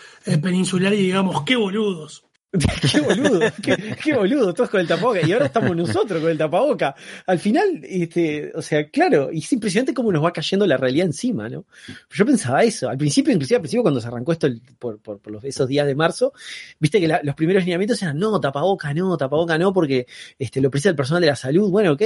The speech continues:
Speaker 2: ta, tapaboca no. Y después era, "No, hágase su tapaboca, tengan todo su tapaboca". Empezaron a aparecer las recetas de tapaboca, empezaron a aparecer los diseños de tapaboca. Hay unas fotos de Magnus espectaculares con un tapaboca que se hizo, entiendo que con un sutién.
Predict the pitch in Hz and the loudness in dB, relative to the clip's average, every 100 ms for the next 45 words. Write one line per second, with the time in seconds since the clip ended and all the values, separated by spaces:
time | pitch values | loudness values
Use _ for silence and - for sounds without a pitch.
0 | 214 135 190 147 139 190 185 - 127 220 | 0 2 2 2 2 2 0 0 -2 0
1 | 247 175 262 - 240 254 - 165 156 127 | 0 2 0 2 2 2 -2 -2 -2 0
2 | 127 127 294 - 127 - 233 214 156 269 | 2 2 2 0 -2 -2 -2 0 0 0
3 | - 147 127 135 233 - 151 - - 160 | 0 0 2 4 2 0 -6 -10 -8 -4
4 | 147 165 254 160 151 247 180 151 139 262 | 0 0 0 0 0 0 0 -2 -2 0
5 | 190 160 135 131 180 208 151 - - 165 | 0 0 -2 0 2 0 -2 -8 -2 0
6 | 151 262 339 - 156 208 294 226 - - | 2 2 2 2 0 0 2 2 -2 -2
7 | 311 339 180 143 147 165 175 175 285 330 | 2 4 4 2 2 2 2 2 2 2
8 | 156 - 254 247 135 131 190 226 175 127 | 0 0 0 0 -2 0 0 0 -2 -4
9 | - - 117 123 156 220 247 - - - | -10 -8 -8 0 0 0 -4 -10 -20 -16
10 | - 147 202 180 - 139 202 165 127 - | -4 0 2 2 2 2 2 0 -4 -4
11 | - 202 156 135 139 254 339 160 147 180 | -2 -2 -2 -4 -2 0 2 2 2 2
12 | 185 127 120 147 226 349 | 2 -2 -4 0 0 0